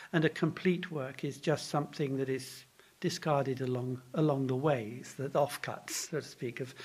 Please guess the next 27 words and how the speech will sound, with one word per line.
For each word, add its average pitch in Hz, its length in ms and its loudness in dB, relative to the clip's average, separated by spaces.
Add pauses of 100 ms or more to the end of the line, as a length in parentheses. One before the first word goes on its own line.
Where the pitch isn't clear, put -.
(220)
of 151 80 -4
a 151 60 0
process 131 640 -4
that, 143 200 -8 (800)
that 160 220 -6
goes 143 320 2
on. 123 400 0
But 160 200 -4
we're 151 180 4
all 175 260 2
caught - 420 2 (320)
or 127 120 -2
trapped - 560 -2 (440)
to 165 100 -4
some 127 220 -2
extent 123 400 -8
in 135 140 -4
a 135 60 -4
contradiction 135 920 -2 (540)
between 151 340 -2
that 139 320 -2 (540)
sense - 580 2 (260)
of, 135 360 -4
of, 127 240 -2 (100)
uh, 123 140 -2 (140)
continual 143 640 4
creation 135 840 -2